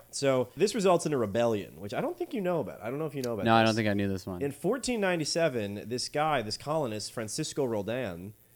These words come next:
Speaker 1: uh, who sounds like an artist. I guess Rodin, Rodin is an artist? I don't know. Francisco Roldan g-, got together some colonists, like-minded colonists, allied with some natives.
Speaker 2: Whoa.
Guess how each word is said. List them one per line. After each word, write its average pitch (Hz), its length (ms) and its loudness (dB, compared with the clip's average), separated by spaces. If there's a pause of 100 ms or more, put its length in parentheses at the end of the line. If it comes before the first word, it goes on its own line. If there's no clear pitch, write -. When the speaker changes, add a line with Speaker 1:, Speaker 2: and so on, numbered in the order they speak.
(240)
Speaker 1:
uh, 92 140 -8
who 113 80 -4
sounds 135 200 -6
like 113 100 -10
an 82 80 -12
artist. 98 340 -10
I 82 60 -10
guess 95 160 -10
Rodin, 92 460 -8
Rodin 101 580 -8 (240)
is 143 120 -12
an 156 80 -10
artist? 185 460 -14
I - 40 -12
don't 101 80 -8
know. - 100 -14 (320)
Francisco 214 460 4
Roldan 151 680 6 (260)
g-, - 220 -14
got 135 240 0
together 156 220 0
some 165 160 -6
colonists, 104 760 -6
like-minded 101 480 -6
colonists, 87 800 -8 (320)
allied 139 380 4
with 123 140 0
some 104 200 -2
natives. 104 600 -2
Speaker 2:
Whoa. 127 920 10